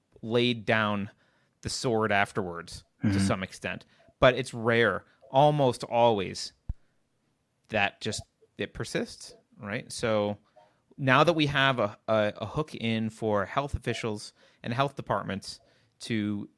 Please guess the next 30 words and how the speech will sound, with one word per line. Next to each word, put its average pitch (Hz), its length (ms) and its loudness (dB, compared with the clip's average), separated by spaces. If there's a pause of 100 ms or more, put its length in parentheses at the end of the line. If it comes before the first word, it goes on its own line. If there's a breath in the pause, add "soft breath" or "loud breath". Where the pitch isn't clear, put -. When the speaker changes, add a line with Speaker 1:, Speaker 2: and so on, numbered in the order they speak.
(160)
Speaker 1:
be, 110 480 0 (480)
uh, 95 380 -6 (680)
to, 117 120 -4 (200)
to - 80 -14
function 147 400 -2
as 107 400 0 (380 loud breath)
gating 131 420 4
agents 95 500 -4
for 107 200 -6
our 101 120 -2
behavior, 98 600 -6 (720)
that 117 220 6
will 117 120 -4
be 113 140 -2
used 107 340 0
whenever 110 460 -2
they 131 160 2
want, 135 380 -2
whenever 101 320 -4
they, 107 160 2
whenever 104 600 -4
they 110 160 4
need 113 240 2
something 113 400 -2
to 117 80 -6
happen, 127 400 0
they 101 160 2
will, 101 220 -2 (100)
"Hey, 135 260 6
what's, 110 320 -4